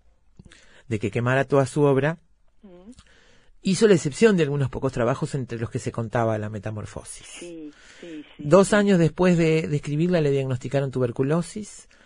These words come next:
Speaker 1: y el tres de junio de mil novecientos veinticuatro murió en Viena después de haber encomendado esto, ¿no? Que quemaran todo su, su trabajo,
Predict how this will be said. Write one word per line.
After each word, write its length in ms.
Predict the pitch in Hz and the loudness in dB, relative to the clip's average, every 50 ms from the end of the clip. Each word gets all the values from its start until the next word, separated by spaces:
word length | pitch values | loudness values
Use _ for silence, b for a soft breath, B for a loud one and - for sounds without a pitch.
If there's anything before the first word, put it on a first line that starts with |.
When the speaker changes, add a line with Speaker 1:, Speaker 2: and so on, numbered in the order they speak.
| b b b b b b b b - | b b b b b b b b -4
Speaker 1:
y 260 | 160 147 139 143 143 | -2 0 4 4 4
el 120 | 135 131 | 4 4
tres 160 | 131 160 160 160 | 2 2 4 4
de 60 | 160 | 2
junio 280 | - - 165 156 151 143 | 2 0 -2 -2 -2 -2
de 60 | 135 | -2
mil 120 | 139 143 143 | -2 -4 -4
novecientos 360 | 139 135 - 151 135 147 139 | -4 -4 -4 -6 -4 -4 -4
veinticuatro 480 | 139 123 131 127 - 139 139 - 139 131 | -4 -4 -4 -4 -2 -2 -2 -2 -4 -4
murió 220 | 123 123 120 135 135 | -2 -2 0 -2 -2
en 80 | 131 | -2
Viena 480 | 123 123 123 123 123 127 135 147 156 - b b b b b b b b b | -2 -2 -2 -2 -2 -4 -6 -8 -10 -14 b b b b b b b b b
después 260 | - 123 - - 131 135 | -8 -6 -4 -2 0 0
de 60 | 135 | 2
haber 160 | 131 131 135 | 2 0 0
encomendado 580 | 139 123 131 127 120 117 117 117 120 120 117 117 | -2 -4 -4 -6 -4 -4 -2 -2 -2 -2 -2 -4
esto, 300 | 120 - - - 120 131 | -6 -8 -8 -10 -10 -8
¿no? 180 | 139 - 160 | -8 -8 -8
Que 140 | 147 - - | -10 -12 -14
quemaran 440 | - 120 120 117 110 107 107 107 107 | -10 -8 -6 -4 -4 -6 -6 -8 -8
todo 240 | - 113 110 104 98 | -8 -8 -8 -8 -10
su, 280 | - - 117 113 113 135 - | -12 -12 -14 -14 -14 -14 -18
su 160 | - - - | -16 -12 -12
trabajo, 480 | 123 - 104 104 110 113 - - - | -10 -8 -8 -8 -8 -8 -10 -12 -14